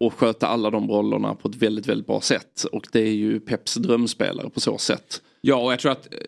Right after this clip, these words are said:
Speaker 2: han älskar ju att spela med Haaland och Haaland älskar ju att spela med Alvarez.
Speaker 1: Mm.
Speaker 2: De, de hjälper ju varandra, för det ska man inte glömma att, eh, i den här matchen, och nu är det s-, säkert många som, som höjer på ögonbrynen att Haaland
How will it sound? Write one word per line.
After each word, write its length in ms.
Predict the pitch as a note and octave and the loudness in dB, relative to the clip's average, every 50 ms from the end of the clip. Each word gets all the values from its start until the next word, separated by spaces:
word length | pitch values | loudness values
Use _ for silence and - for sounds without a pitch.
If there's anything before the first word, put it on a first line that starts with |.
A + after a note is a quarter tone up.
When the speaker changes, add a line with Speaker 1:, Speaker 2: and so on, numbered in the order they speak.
| - - | -10 -10
Speaker 2:
han 400 | - - D3 D3 D3 C#3+ C#3+ C3 | -4 -2 0 0 0 0 0 0
älskar 380 | C#3+ C3+ A#2 G#2+ - - C#3+ | 0 0 -2 -4 -4 -2 -2
ju 20 | C3 | -2
att 40 | - | 0
spela 200 | - B2 A2+ A2+ | -2 -2 -2 0
med 120 | A2 G#2+ | 0 0
Haaland 380 | A2 G#2 G2+ G#2+ A2+ G#2 F#2 G#2 | 0 0 0 0 0 -2 -2 -2
och 80 | G#2 | 0
Haaland 320 | A#2 A#2 G#2 G2+ A2+ A#2+ - | 2 2 2 2 0 -2 -2
älskar 420 | - B2 G#2 F#2 - - - - A#2 | -2 -2 -2 -2 -4 -4 -2 -2 0
ju 60 | G2+ | -2
att 60 | F#2+ | 0
spela 280 | - - G#2 F#2+ G2 G2 | 0 -2 -2 -2 -2 -2
med 160 | G2 F#2 G2+ | 0 0 0
Alvarez. 360 | A2 A2+ G2+ G2 F#2+ F2+ F#2 | 0 0 2 0 0 2 2
Speaker 1:
Mm. 160 | C3 B2+ A#2+ | 2 2 2
Speaker 2:
De, 200 | A2 G#2+ G#2+ E2+ | 2 0 0 0
de 160 | - A#2+ A2+ A2+ | 0 2 2 2
hjälper 360 | A#2+ B2 A#2+ A2+ A#2+ - A#2 | 2 2 0 0 0 0 0
ju 40 | G#2 | 2
varandra, 460 | A2+ A2 A#2+ B2 B2 A#2 G#2 G2+ F#2+ | 2 0 0 0 0 0 0 0 -2
för 120 | - A#2 | -2 -2
det 100 | A2 G#2+ | -2 -2
ska 120 | - - B2 | -2 0 -2
man 80 | A2+ | 0
inte 120 | G#2+ G#2+ G2+ | 0 0 0
glömma 400 | A2 A2 G#2+ G#2 A2 A#2 A#2 G#2+ | 0 2 0 0 0 0 -2 -2
att, 140 | G2+ - A#2 | -2 -2 -4
eh, 60 | G#2+ - - - - - | -4 -4 -6 -12 -6 -2
i 60 | - | 0
den 80 | A#2 A#2 | 2 2
här 120 | B2 C3 | 2 2
matchen, 280 | C3 A#2 A2 - A#2+ G#2+ | 0 -2 -2 -2 -2 -2
och 60 | G#2+ | 0
nu 160 | A2 A#2 A#2+ | 0 0 2
är 40 | A#2+ | 2
det 160 | A#2 A2+ G#2+ | 2 0 -2
s-, 260 | G#2+ - - - - - | -2 -2 -4 -4 -4 -4
säkert 200 | A#2 - A2+ A2 | -4 -2 -2 -2
många 200 | G#2+ G#2 G2+ G2+ | -2 -2 -2 -4
som, 240 | - G#2 G2+ - | -4 -4 -6 -6
som 380 | - - A2 G#2 G2+ G2+ G2+ - - | -6 -6 -4 -4 -4 -4 -6 -8 -6
höjer 180 | - A2+ G#2+ G#2 | -4 -2 -2 0
på 100 | G#2 A2 | 0 -2
ögonbrynen 420 | G#2 G2 G#2 G2 G#2 G#2+ G2+ G2 | -2 -2 -2 -2 -2 -2 -2 -2
att 180 | G2 G2 G2 G2 | -4 -4 -4 -4
Haaland 320 | G#2+ G2+ G2+ G#2 G#2+ - | -4 -4 -4 -4 -6 -8